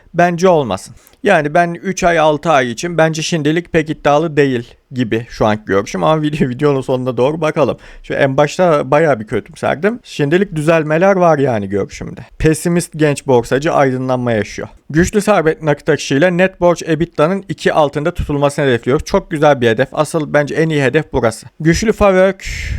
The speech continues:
ile düşük borç seviyesi korunmasını hede-, planlıyoruz. Katma değerin yüzde yetmişe yükselmesini bekliyoruz. Bu güzel. Şu anda ne kadar? Şu anda yüzde kırk iki. Kırk ikiden yetmişe. Hedef iki bin otuz. Sonra karbonun azaltma planları. İki bin elli yılında ise sıfır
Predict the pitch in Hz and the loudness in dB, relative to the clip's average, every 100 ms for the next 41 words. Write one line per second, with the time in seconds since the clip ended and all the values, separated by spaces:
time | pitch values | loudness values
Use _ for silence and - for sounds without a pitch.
0 | - 156 165 170 139 - 156 143 139 - | -4 0 2 2 -2 -4 -2 2 0 0
1 | 131 120 117 - 117 110 107 107 110 104 | 0 2 0 0 0 2 -2 -2 -2 -2
2 | - - - 117 104 98 101 131 151 - | -4 -14 -4 0 0 0 0 0 -2 -12
3 | - _ - 147 170 160 160 156 151 185 | -20 _ -2 -2 0 -2 2 2 4 0
4 | 196 _ _ 151 139 170 170 165 - 156 | -2 _ _ -4 0 2 2 0 -2 -2
5 | - 139 123 120 123 107 104 107 113 135 | 0 0 0 -4 -2 -2 -2 -6 -2 -2
6 | 131 117 - 170 170 175 165 170 185 - | 2 0 2 0 2 0 0 0 -2 0
7 | 170 170 175 147 170 - 127 120 - 95 | 0 2 0 0 -2 0 -2 -4 -8 -4
8 | 147 143 147 143 165 151 131 120 - 165 | -2 -4 -4 -2 0 2 0 -4 0 0
9 | 185 _ _ _ 147 147 190 165 139 135 | 0 _ _ _ 0 2 2 -2 -4 -2
10 | 120 101 - - - - 196 180 165 175 | -2 -2 -6 -18 -20 -4 2 2 2 2
11 | 180 165 156 156 143 139 143 135 - 135 | 2 2 0 -2 0 0 2 0 0 -4
12 | 139 113 104 113 143 131 135 139 135 127 | 0 0 2 0 -2 -4 -4 0 0 2
13 | 131 117 110 110 110 135 131 - - 127 | 2 2 2 0 2 0 0 -2 -4 -2
14 | 120 | 0